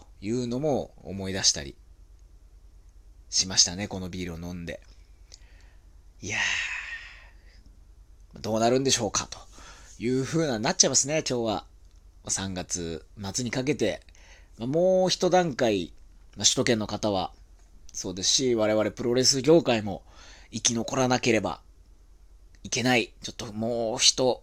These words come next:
もう二踏ん張りしなきゃいけないシチュエーションになってきてしまったなと、すごく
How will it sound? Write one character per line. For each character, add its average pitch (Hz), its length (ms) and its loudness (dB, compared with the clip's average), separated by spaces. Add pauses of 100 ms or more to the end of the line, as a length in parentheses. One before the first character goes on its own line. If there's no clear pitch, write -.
(120)
も 131 240 -4
う - 20 -6
二 - 420 -2 (880)
踏 - 160 -4
ん 147 80 -4
張 120 220 0
り - 60 -16 (420)
し - 140 2
な 139 100 -2
き 143 80 2
ゃ - 20 4
い 123 80 2
け - 160 0
な 170 160 2
い 165 220 4 (1000)
シ - 160 8
チ 160 80 6
ュ 151 40 8
エ 139 40 6
ー - 20 4
シ 131 120 6
ョ 135 40 -2
ン 127 60 -2
に 131 240 -4 (640)
な 120 100 0
っ - 60 -14
て - 240 -6 (100)
き - 80 0
て 107 100 -2
し 113 140 4
ま 107 120 -2
っ - 60 -8
た - 120 -6
な 117 180 2
と、 - 240 -6 (800)
す - 160 -6
ご 104 100 -6
く - 240 -12